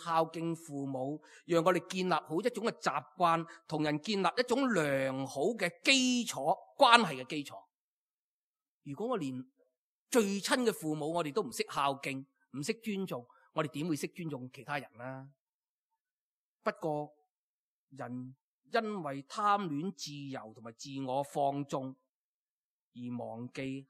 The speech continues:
孝敬父母嘅重要。第六誡講嘅係乜嘢啊？不可殺人。其實上帝要我哋對生命絕對嘅尊重。不過人因為貪戀權力、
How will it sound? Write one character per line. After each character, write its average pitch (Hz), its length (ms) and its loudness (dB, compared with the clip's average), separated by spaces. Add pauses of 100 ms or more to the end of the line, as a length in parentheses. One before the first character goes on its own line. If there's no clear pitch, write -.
(100)
孝 135 480 -2
敬 139 300 -6
父 113 380 -16
母 110 220 -14
嘅 117 140 -14
重 - 220 -16
要。 202 120 -20 (2000)
第 165 80 -14
六 147 140 -10
誡 151 260 -8 (420)
講 147 200 -6
嘅 160 80 -6
係 127 60 -10
乜 127 100 -10
嘢 113 120 -16
啊？ - 60 -20 (960)
不 - 80 -6
可 131 180 -12
殺 - 140 -14
人。 - 140 -20 (2250)
其 262 120 2
實 320 100 6
上 285 180 8
帝 302 220 8
要 294 100 6
我 277 120 10
哋 233 180 6
對 269 160 8
生 359 400 6
命 240 200 6
絕 - 340 2
對 262 100 4
嘅 247 80 4
尊 302 240 2
重。 165 220 -4 (1080)
不 392 120 6
過 359 100 8
人 262 300 10
因 381 160 8
為 277 140 10
貪 359 260 6
戀 330 260 2
權 233 240 4
力、 262 80 8